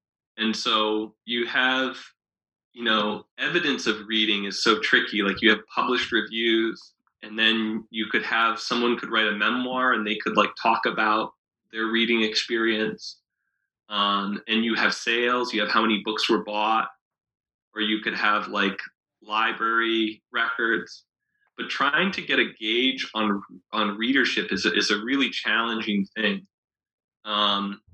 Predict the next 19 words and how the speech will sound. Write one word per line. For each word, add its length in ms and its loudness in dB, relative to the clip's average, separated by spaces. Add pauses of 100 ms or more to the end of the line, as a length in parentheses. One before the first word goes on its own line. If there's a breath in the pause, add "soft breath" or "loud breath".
(200)
and, 640 0 (360)
you 80 -12
know, 60 -4
there 180 2
are 60 4
all 240 2
these 300 0
interesting 500 2
examples 720 0
in, 460 0 (500)
like, 180 2 (300)
scholarship 600 -2
on 120 0
reception 540 0
of 100 -4
when 260 2
readers 460 2
are 140 0
doing 340 0